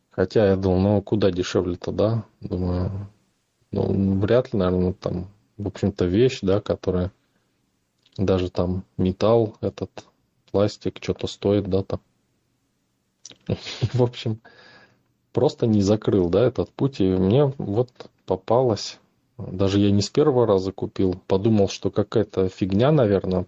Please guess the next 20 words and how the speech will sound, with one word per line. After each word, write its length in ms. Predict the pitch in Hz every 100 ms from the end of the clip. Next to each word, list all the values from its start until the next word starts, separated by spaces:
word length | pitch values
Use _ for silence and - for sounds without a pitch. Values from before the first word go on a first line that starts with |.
| _
ну, 220 | 101 98
раз 280 | 92 95 - - _ _ _
такие 440 | - 95 - 95
распродажи, 680 | 95 98 - 95 98 117 107
да, 200 | 90 104 - - - _ _ _ _ _
даже 300 | 98 104 107
смотреть 480 | - 120 139 131 -
не 80 | 92
стал. 380 | - 92 90 - _ - _ _ _ _ _ _ _ _ _ _ -
Вот, 220 | 110 -
э, 220 | 107 117
понимаете, 400 | 117 120 190 196
да, 200 | 101 127
то 120 | 135 92
есть 320 | - - - _ _ _ _ _ _
я 160 | 104 104
вас 200 | 104 -
учу, 200 | - 175
что 220 | - 101
надо, 500 | 101 110 98 92 95